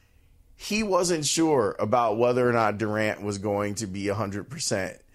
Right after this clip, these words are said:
so that's why he didn't offer him the max. You've been gassing your fan base up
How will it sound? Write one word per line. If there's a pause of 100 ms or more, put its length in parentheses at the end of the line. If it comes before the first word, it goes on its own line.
(240)
so
that's
why
he
didn't
offer
him
the
max. (2000)
You've
been
gassing
your
fan
base
up